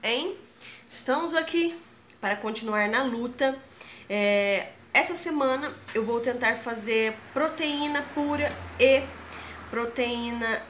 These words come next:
é, e legumes e verduras, tá, pessoas? Pra não ficar muito,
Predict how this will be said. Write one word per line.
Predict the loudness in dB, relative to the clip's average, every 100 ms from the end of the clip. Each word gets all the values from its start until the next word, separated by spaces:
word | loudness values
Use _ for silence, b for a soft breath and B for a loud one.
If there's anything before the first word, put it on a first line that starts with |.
| -18 -10
é, | -4 -2 0 0 2 2 0 -2
e |
legumes | -2 0 2 2 2 2 0 0
e | -2
verduras, | 0 0 0 -2 -2 0
tá, | 0
pessoas? | -2 0 0 0 -2
Pra | 0 -2
não | -2
ficar | -4 -2 0
muito, | 0 0 -2 -2 0 0 0